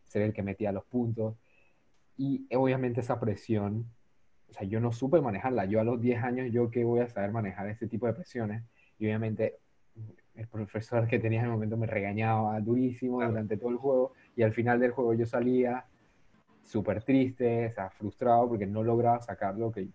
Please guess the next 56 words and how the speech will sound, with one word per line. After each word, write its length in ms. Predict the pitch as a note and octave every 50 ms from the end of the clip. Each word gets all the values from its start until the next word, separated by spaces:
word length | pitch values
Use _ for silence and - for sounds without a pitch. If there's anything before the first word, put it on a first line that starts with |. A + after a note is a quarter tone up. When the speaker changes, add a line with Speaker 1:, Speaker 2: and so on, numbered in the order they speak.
| _ -
Speaker 1:
yo 180 | - A#2 A2 G#2
quería 240 | A#2+ A#2 A#2+ A#2
hacer, 360 | A2+ A#2 - A#2 A2+ - - _ _ _ _ - - _ _ _ _ _ -
y 160 | A#2+ A2 A2
venía 280 | G#2+ A2 A#2 A2+ A#2+ A#2+
mi 100 | B2 A#2+
mamá 300 | A2+ A2 A#2 A#2 A#2 B2
y 60 | C3+
me 120 | B2+ A#2+ G#2
regañaba 680 | G#2 G2+ G2+ G2+ G2+ G#2 G#2+ G#2 G#2+ A2 A2+ - -
el 160 | A2 G#2+ -
triple. 460 | - A2+ A2+ G#2+ - G2 F#2 F#2 F2+ - - - _ _ _ _ _
Entonces, 400 | - - G#2 F#2+ A2+ A#2 A#2 -
Speaker 2:
Claro. 220 | - - - - - - - G2+
Speaker 1:
llegó 220 | G#2 G2+ A2 A#2
un 140 | A#2 A#2+ A#2+
punto 420 | - - D3+ D3+ D3 C3+ A#2+ D3+
donde 240 | D3+ C#3+ B2 G#2+ G#2+
yo 100 | A2 A#2
decía, 240 | A#2 A#2 A#2 C3 B2+
dije, 180 | C3 A#2 A2 G2+
"No, 180 | A2+ A2+ G#2+
ya 160 | G2+ G2 G2
no 180 | G2 A2 A2+ A2+
puedo 200 | B2+ C3 C#3 C3
con 120 | A2+ G#2+ A#2+
esto". 220 | B2 A#2+ - F#2+
O 20 | -
sea, 140 | - G2
yo 180 | F#2+ G2 G2+ G2+
les 160 | G2+ A2 G#2+ G#2
decía 360 | A2 A2 - A2+ A2 A#2 A#2+
como 180 | B2 A2+ G2+ F#2+
que, 80 | - F#2
"No, 180 | G2 G#2+ A2+
en 80 | A2 G2
verdad, 160 | F#2+ F#2 F#2+
no 220 | G2+ A2 A2+ A2+ A#2
quiero 300 | - B2 B2 C3 C#3 B2+
que 100 | C3+ A2+
me 100 | G#2+ G2
acompañen 600 | F#2 - - F#2+ F#2+ - G#2 G2+ G#2+ B2 B2+ A#2
a 80 | G2+ G2+
un 60 | G#2
juego 300 | - - A2+ A#2 A#2+ A#2+
mío". 320 | A#2+ C#3 D3 C3 G#2+ G#2+ -
<laughs> 0 |
O 40 |
sea, 140 | - G#2+ - -
me 120 | G#2+ -
da, 140 | G#2+ G2+ - A#2+
me 180 | B2 B2 A#2+ A#2+
causa 400 | C3 B2+ B2+ B2+ - C#3 B2+ A#2 -
ansiedad 420 | G#2 G2+ - - - G2+ G#2+ A2 A#2
y 100 | A#2 A#2
estrés. 320 | A2+ - A#2+ A2 G2+